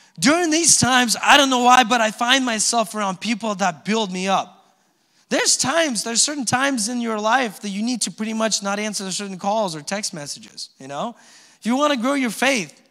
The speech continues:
surround yourself with pillars of faith, amen? Come on.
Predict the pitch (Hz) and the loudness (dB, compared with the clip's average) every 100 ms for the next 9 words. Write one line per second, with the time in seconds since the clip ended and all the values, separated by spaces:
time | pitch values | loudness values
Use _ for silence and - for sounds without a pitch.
0 | _ - - 214 247 277 233 196 226 196 | _ -6 -2 0 0 0 0 0 0 -2
1 | 160 147 - 254 262 190 185 - 143 131 | -4 -10 -4 -2 -2 -2 -6 -8 -12 -10
2 | 151 180 214 262 - _ _ _ _ _ | -8 -2 -2 -2 -8 _ _ _ _ _
3 | - _ _ _ _ 202 214 202 180 117 | -20 _ _ _ _ -4 0 2 0 -4